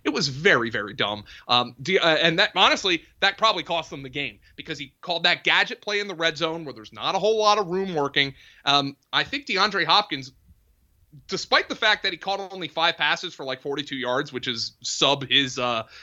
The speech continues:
his, uh, his standards anyway, he might have cost you a fantasy matchup by throwing an interception.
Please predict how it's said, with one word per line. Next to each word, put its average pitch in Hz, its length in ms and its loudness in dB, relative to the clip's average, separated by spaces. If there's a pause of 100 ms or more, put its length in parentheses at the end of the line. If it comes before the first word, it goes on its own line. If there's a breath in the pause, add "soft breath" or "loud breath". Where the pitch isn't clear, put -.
(140 soft breath)
his, 131 360 0
uh, 117 280 -2 (220)
his 143 220 0
standards 139 460 0
anyway, 165 420 0 (160 soft breath)
he 254 120 -2
might 403 160 -2
have - 140 -6
cost 226 320 0
you 226 120 -4
a 165 40 -2
fantasy 220 500 2
matchup 156 380 2
by 156 100 0
throwing 240 380 0
an 220 80 -2
interception. 220 720 0